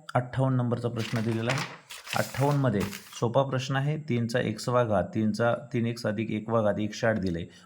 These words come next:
पर्यायातून जर आपण पाहिलं एक्सची किंमत टाकून, तर तुम्हाला ऑप्शन नंबर चारमध्ये त्याचं उत्तर येतं. इथं तीन टाकलं, तीनचा तिसरा घात म्हणजे सत्तावीस, इथं तीन अधिक एक,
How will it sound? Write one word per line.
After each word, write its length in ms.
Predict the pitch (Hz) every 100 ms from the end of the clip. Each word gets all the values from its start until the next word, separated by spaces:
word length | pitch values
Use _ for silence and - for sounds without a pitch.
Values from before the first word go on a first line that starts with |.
| _
पर्यायातून 420 | 117 120 120 131
जर 100 | 127
आपण 200 | 123 127
पाहिलं 260 | 127 123 123
एक्सची 340 | 120 113 -
किंमत 280 | 123 127 120 117
टाकून, 280 | 113 - 85 - - - - _ -
तर 100 | 104
तुम्हाला 400 | 113 113 110 110 -
ऑप्शन 260 | 104 - 113
नंबर 240 | 110 101
चारमध्ये 520 | - 113 104 101 98
त्याचं 220 | 101 101
उत्तर 220 | 101 98 101
येतं. 180 | 98
इथं 280 | 120 113 104
तीन 200 | 135 135
टाकलं, 280 | 101 92 92 85
तीनचा 240 | 107 101
तिसरा 360 | 107 110 - 107
घात 200 | 101 104
म्हणजे 200 | 107 110
सत्तावीस, 600 | 117 117 - 113 95 -
इथं 140 | 92
तीन 240 | 98 113 107
अधिक 260 | 101 104
एक, 240 | 101 -